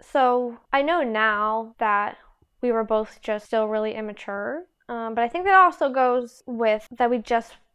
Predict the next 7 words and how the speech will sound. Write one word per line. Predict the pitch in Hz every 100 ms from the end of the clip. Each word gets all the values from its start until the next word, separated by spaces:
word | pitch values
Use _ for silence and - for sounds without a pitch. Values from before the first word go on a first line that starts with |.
| _ _
weren't | - 220 233 226 214
meant | 208 226
to | 214
be | 226
married. | 214 - - - - _ _ _ _ _ 302
You |
know, | 302 302